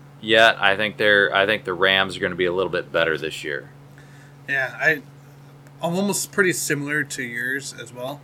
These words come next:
Speaker 2: I think they're an eleven win team, right? So I'm going eleven and six, just 'cause they do have some tough games on the schedule, right? They open up with Tennessee and Minnesota right off the bat. And then, I mean, you got Green Bay midway through the season,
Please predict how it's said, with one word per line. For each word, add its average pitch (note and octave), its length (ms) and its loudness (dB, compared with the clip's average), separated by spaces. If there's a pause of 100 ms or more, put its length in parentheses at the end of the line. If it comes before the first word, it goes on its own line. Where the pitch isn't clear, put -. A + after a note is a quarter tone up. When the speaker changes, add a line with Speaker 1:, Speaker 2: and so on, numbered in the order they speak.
(300)
Speaker 2:
I C#3 80 -6
think D#3+ 200 -4
they're D3+ 120 0
an B2+ 200 -2
eleven C#3+ 320 -10
win G3 200 -10
team, A3+ 340 -8 (520)
right? C#3+ 220 -2
So D3 100 -10
I'm C#3 100 -12
going C3+ 180 -12
eleven C#3 220 -12
and B2 80 -10
six, D3 400 -6 (340)
just - 180 -6
'cause F3 140 -2
they D#3 140 6
do C#3+ 160 -4
have C#3+ 180 -4
some B2 160 -10
tough C#3+ 400 -4
games C3+ 320 -6
on B2 220 -14
the C3 60 -14
schedule, C#3 520 -8 (300)
right? C#3 140 0
They D3+ 100 2
open F3 240 0
up E3+ 200 -4
with C#3+ 200 -4 (120)
Tennessee F3+ 760 0 (300)
and C#3+ 160 -6
Minnesota D3 680 -2 (240)
right C#3+ 180 2
off C3+ 160 -4
the C3+ 60 -14
bat. A#2+ 300 -4 (520)
And C#3 160 -2
then, D3 420 -2
I C#3 80 -6
mean, C#3+ 140 -4
you F3 200 0
got D#3 320 4
Green E3+ 380 2
Bay D#3+ 300 6
midway D#3+ 340 0
through E3 140 -4
the D#3 100 -6
season, D#3+ 540 -4